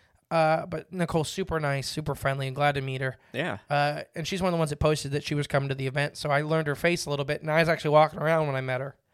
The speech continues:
Speaker 2: Yeah.
Speaker 1: Remember, and I'm like, "Jay, this is Nicole. She said you were coming to the show."
Speaker 2: Yep.
Speaker 1: Uh, so thank you, Nicole.
Speaker 2: Yeah, thank you so much.
Speaker 1: Uh, Dan and Mark.
Speaker 2: Dan and Mark.
Speaker 1: Yeah.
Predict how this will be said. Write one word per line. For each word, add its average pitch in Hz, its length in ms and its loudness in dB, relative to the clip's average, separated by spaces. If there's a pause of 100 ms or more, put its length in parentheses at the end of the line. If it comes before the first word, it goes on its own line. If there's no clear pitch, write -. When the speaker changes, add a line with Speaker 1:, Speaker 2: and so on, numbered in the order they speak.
Speaker 2:
Yeah. 117 320 6
Speaker 1:
Remember, 156 200 2
and 151 100 2
I'm 147 120 0
like, 147 220 -4 (240)
"Jay, 185 160 0
this 165 100 -2
is - 60 -8
Nicole. 156 340 0
She 147 140 -8
said 139 140 -6
you 139 60 -8
were 139 60 -6
coming 143 200 -8
to 139 60 -8
the 151 80 -8
show." 139 380 0
Speaker 2:
Yep. 135 340 4 (640)
Speaker 1:
Uh, 143 240 0
so 151 160 -8
thank 175 240 -2
you, 147 80 -4
Nicole. 131 340 -4 (320)
Speaker 2:
Yeah, 113 180 4
thank 151 300 2
you 135 60 -4
so 175 240 4
much. 107 380 0 (500)
Speaker 1:
Uh, 143 280 2 (200)
Dan 151 240 2
and 160 120 2
Mark. 156 340 0 (720)
Speaker 2:
Dan 143 340 -2
and 185 240 0
Mark. 117 640 4 (180)
Speaker 1:
Yeah. 135 260 0